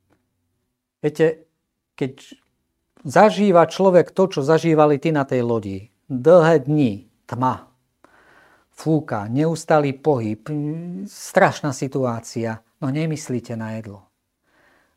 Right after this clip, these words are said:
Bojujete o holú existenciu. A nenapadne vás veľmi, hoci možno vás pocítite, že ste hladní, ale neviete, či dožijete ďalšie minúty, či ďalšie hodiny. Netrápi vás jedlo.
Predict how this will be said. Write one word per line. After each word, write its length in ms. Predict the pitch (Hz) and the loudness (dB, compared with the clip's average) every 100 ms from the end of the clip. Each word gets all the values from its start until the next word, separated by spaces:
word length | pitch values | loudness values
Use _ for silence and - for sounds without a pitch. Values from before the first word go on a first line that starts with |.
| - | -4
Bojujete 420 | 160 175 160 156 147 | 2 4 4 2 0
o 80 | 127 | 2
holú 260 | 165 156 | 2 2
existenciu. 800 | 135 131 135 - 123 107 - 120 _ _ _ _ _ _ _ _ _ _ _ _ _ _ _ _ _ _ _ | 0 -2 -8 -8 -10 -10 -18 -20 _ _ _ _ _ _ _ _ _ _ _ _ _ _ _ _ _ _ _
A 320 | 180 175 196 | -8 -6 -6
nenapadne 640 | 190 196 202 185 156 143 147 | -4 0 0 0 -2 -4 -2
vás 240 | 143 131 | -2 -2
veľmi, 540 | 135 147 147 139 139 165 | -2 -2 0 -2 -4 -4
hoci 480 | 160 190 170 151 | -6 -4 -4 -2
možno 260 | 151 156 151 147 | -2 -4 -2 -2
vás 240 | 139 - _ | -2 -6 _
pocítite, 640 | 165 165 156 147 139 151 | -4 -2 -4 -6 -4 -2
že 160 | 135 135 | -2 -6
ste 160 | - 139 | -4 -2
hladní, 460 | 135 127 131 123 | -2 -2 0 -2
ale 400 | 123 135 131 139 - _ _ _ _ | 0 -4 -4 -6 -12 _ _ _ _
neviete, 480 | 156 165 156 151 139 | -6 0 0 -2 -8
či 160 | 147 | -6
dožijete 480 | 135 139 131 135 131 | -4 -4 -2 -4 -2
ďalšie 320 | 131 139 135 | 0 0 -2
minúty, 400 | 139 147 147 135 | -6 -4 -4 -6
či 160 | 131 135 | -8 -4
ďalšie 320 | 135 139 143 | -2 -2 -2
hodiny. 480 | 127 143 143 139 131 - _ _ 311 311 214 196 247 302 311 359 _ _ _ _ _ _ _ - | -2 -2 -2 -2 -2 -6 _ _ -18 -14 -12 -14 -18 -18 -20 -20 _ _ _ _ _ _ _ -6
Netrápi 400 | 175 175 160 - | 0 4 4 2
vás 240 | 127 110 - | -4 -4 -8
jedlo. 240 | 104 135 | -14 -16